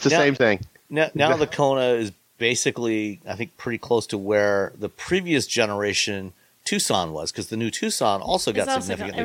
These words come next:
Speaker 3: everything's
Speaker 2: bigger.
Speaker 3: getting bigger.
Speaker 1: Everything
Speaker 2: So,
Speaker 1: gets bigger.
Speaker 2: so the, the, the Kona now is now the Tuc-, where the Tucson was a year
Speaker 1: It's
Speaker 2: ago or two years ago.
Speaker 1: So the Venture next year will be the size of the Kona.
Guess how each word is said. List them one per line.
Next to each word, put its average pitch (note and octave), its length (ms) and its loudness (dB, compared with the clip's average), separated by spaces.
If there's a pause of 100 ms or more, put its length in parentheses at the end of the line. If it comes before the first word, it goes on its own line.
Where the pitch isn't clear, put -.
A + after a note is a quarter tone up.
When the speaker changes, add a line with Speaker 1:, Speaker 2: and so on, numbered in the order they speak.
Speaker 3:
everything's A3+ 260 -4
Speaker 2:
bigger. A3 200 -2
Speaker 3:
getting A3 80 2
bigger. F#3+ 300 -2 (340)
Speaker 1:
Everything A2+ 260 4
Speaker 2:
So, A#2 60 4
Speaker 1:
gets - 200 0
bigger. F2 360 4
Speaker 2:
so C3 120 2
the, A#2+ 340 2
the, A#2 300 2
the - 80 -8
Kona D#3+ 540 4
now B2+ 280 0
is A#2 180 -2
now A#2 400 4
the G#2 120 -4
Tuc-, - 400 0
where A#2 300 2
the G#2 60 -2
Tucson A2 480 2
was G2+ 560 0
a G2+ 80 -4
year A#2 260 4
Speaker 1:
It's F2+ 120 4
Speaker 2:
ago E2+ 100 0
or E2+ 120 -4
two B2+ 140 -2
years F#2 240 -2
ago. D#2 360 -6
Speaker 1:
So D3+ 120 2
the C#3 100 4
Venture C3 460 2
next G#2 280 2
year G2 100 4
will F2+ 100 4
be F2 140 2
the F2 100 -2
size D#2+ 240 2
of D2+ 60 -6
the - 80 -2
Kona. - 360 -4